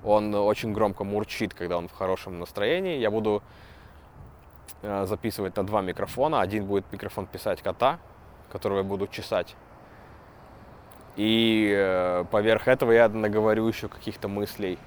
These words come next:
которыми я, э, наверное, посыкиваю делиться с более широкой аудиторией.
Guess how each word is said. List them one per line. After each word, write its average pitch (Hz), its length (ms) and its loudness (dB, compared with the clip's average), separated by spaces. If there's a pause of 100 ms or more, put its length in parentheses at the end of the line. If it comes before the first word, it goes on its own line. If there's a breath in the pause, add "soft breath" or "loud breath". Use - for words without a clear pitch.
(1800)
которыми 107 400 2
я, 98 400 4 (680)
э, 92 180 0
наверное, 95 380 0
посыкиваю 107 760 -2
делиться 95 520 -4
с 92 380 -2
более 90 320 0
широкой 98 380 -2
аудиторией. 147 580 2